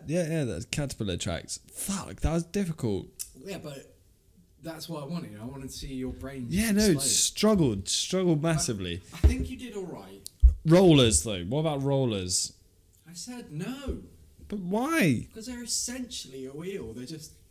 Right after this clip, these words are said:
Speaker 2: elongated, are they not?
Speaker 1: Mm, true. That is true.
Speaker 2: So, mm.
Speaker 1: I bet, yeah, caterpillar tracks. I'm gonna go with that.
Speaker 2: Yeah, not bad. I mean, I did ask to invent the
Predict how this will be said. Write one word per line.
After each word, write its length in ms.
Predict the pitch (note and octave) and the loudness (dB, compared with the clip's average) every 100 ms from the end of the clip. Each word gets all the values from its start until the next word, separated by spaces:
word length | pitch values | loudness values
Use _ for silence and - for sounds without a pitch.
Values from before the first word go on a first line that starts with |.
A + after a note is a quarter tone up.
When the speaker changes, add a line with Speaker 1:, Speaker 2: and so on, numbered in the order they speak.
| - | -20
Speaker 2:
elongated, 800 | C#3+ D3 D3 D3 C#3+ F3+ - G2+ | -16 -14 -12 -12 -12 -12 -12 -14
are 80 | G2 | -18
they 120 | G2+ G#2+ | -16 -12
not? 260 | B2+ F3+ - - - - | -12 -12 -14 -18 -14 -6
Speaker 1:
Mm, 420 | A2 G#2 G2+ G#2 | -2 0 0 -2
true. 400 | - A2 F#2 F2+ G2 _ | -6 -4 -4 -6 -10 _
That 160 | G2 C2+ | -14 -12
is 220 | F2+ F#2+ | -8 -8
true. 300 | - F2 D#2+ F#2+ - G3+ _ _ _ _ _ _ - | -8 -10 -10 -14 -20 -20 _ _ _ _ _ _ -20
Speaker 2:
So, 180 | - D#3 D#3 D#3 D3+ - - | -16 -14 -14 -16 -20 -20 -18
mm. 220 | E3+ E3+ D#3+ - | -14 -14 -12 -4
Speaker 1:
I 80 | C#3+ | 0
bet, 180 | F#3+ F#3 | 4 6
yeah, 140 | F#3 | 8
caterpillar 520 | - - F3 - A#2+ | 10 10 10 6 4
tracks. 340 | G#2 G2+ F#2+ - - | 2 -2 0 4 6
I'm 220 | B2+ B2+ | 6 6
gonna 140 | A#2+ | 6
go 140 | A#2 A2+ | 6 4
with 80 | A2 | 4
that. 240 | A2 - - - | 0 -2 -12 -12
Speaker 2:
Yeah, 240 | F3 G3 F#3 F3 - | -8 -8 -10 -16 -12
not 180 | A3+ G3 | -12 -8
bad. 400 | E3+ G#2+ C3+ D3+ _ _ _ _ _ _ _ _ _ _ _ _ _ _ _ | -10 -10 -14 -18 _ _ _ _ _ _ _ _ _ _ _ _ _ _ _
I 60 | D#3+ | -6
mean, 240 | F3+ F3 | -4 -4
I 80 | F3 | -6
did 200 | E3+ G3+ | -6 -6
ask 520 | F#3+ F3 E3+ - - - - _ | -4 -6 -6 -8 -14 -18 -20 _
to 160 | - D#3 | -14 -10
invent 380 | D3 D3+ C#3 | -10 -10 -12
the 100 | - | -14